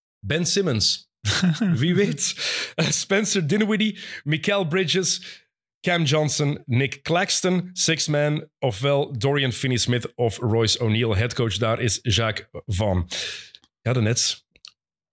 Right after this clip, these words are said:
Speaker 1: Oh, the times they are a-changing, zeker in de N B A. Hoe snel het kan gaan. Van twee jaar geleden het, een van de meest gevaarlijke trio's ooit hebben met Harden,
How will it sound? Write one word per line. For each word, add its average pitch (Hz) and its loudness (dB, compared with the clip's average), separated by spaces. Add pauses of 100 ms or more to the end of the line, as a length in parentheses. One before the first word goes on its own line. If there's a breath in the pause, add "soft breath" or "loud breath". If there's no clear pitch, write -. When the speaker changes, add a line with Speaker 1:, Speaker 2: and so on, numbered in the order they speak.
(140)
Speaker 1:
Oh, 139 0
the 131 0
times 127 0
they 120 0
are 117 2
a-changing, 113 0
zeker 117 2
in 113 4
de 117 2
N 107 4
B 104 2
A. 101 2 (380)
Hoe 151 2
snel 151 0
het 160 0
kan 139 0
gaan. 139 2
Van 127 0
twee 147 0
jaar 160 2
geleden 147 0 (240 loud breath)
het, - -2
een 135 0
van 131 2
de 131 2
meest 131 0
gevaarlijke 143 0
trio's 175 2
ooit 175 2
hebben 185 2
met 147 0
Harden, 151 2